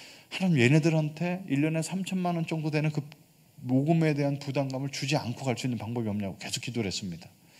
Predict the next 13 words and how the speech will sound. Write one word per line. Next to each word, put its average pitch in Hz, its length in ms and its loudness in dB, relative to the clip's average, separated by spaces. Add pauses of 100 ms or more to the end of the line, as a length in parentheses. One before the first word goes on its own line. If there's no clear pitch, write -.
(160)
근데 - 180 -12
하나님께서 127 500 -2
제 117 120 -6
마음속에 104 540 -6 (1700)
자존심을 139 800 2
건드시는 107 460 -10
거예요. 151 120 -12
저는 135 240 0
한인교회를 180 640 4
한 175 200 -2
번도 185 180 6
나가지 110 280 2
않았습니다. 85 560 -8